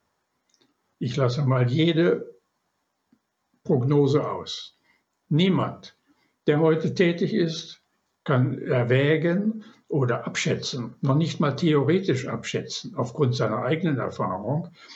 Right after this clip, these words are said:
wie so eine Bank, Notenbank in Europa,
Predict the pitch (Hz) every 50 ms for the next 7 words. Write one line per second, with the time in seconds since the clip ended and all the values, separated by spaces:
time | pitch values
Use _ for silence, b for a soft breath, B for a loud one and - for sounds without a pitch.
0 | B B B B 127 127 180 180 143 110 95 87 90 - _ _ _ _ - 127
1 | 123 143 143 156 - 151 139 135 123 120 131 113 107 143 165 - - - _ _
2 | - 117 110 107 107 - 123 117 107 110 120 147 143 - 123 113 120 92 104 110
3 | 101 101 113 123 123 135 160 165 175 175 175